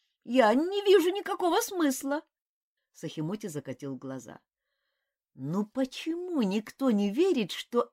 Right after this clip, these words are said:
это действительно театр? Почему все считают, что я строю его для прикрытия? А ну-ка, смотри, и этот имперский шпион туда же". "Я не имперский шпион".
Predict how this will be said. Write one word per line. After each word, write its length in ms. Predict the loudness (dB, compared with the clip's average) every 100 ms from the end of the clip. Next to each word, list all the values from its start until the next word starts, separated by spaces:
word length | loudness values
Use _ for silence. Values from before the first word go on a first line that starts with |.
| -6
это 400 | -4 -4 -2 -2
действительно 1080 | 2 2 2 -2 -10 -8 -6 -4 -2 -4
театр? 640 | -6 -6 -6 -6 -12 -20 _ _ _ _ _ _ 2
Почему 440 | 4 6 6 6
все 280 | 4 6 6
считают, 640 | 6 0 0 2 4 2
что 240 | 0 0 2
я 280 | 4 4
строю 640 | 2 -2 2 6 6 6 6
его 260 | 6 4
для 160 | 2 -2
прикрытия? 760 | -4 -6 -6 -8 -8 -14 -20 -20 _ _ _ _ _ -6
А 140 | 0
ну-ка, 240 | 2 2 0
смотри, 520 | 2 2 0 -10 -12 _ _ _ _ 4
и 160 | 6
этот 340 | 8 6 2 0
имперский 520 | 0 2 2 0 -10
шпион 420 | -8 -2 0 0
туда 380 | -2 -8 -6 -8
же". 220 | -8 -12 _ _ _ _ _ _ _ _
"Я 220 | 4 4
не 120 | 4
имперский 640 | 2 2 4 4 2 -2 -2
шпион". 640 | -2 0 4 4 2 -4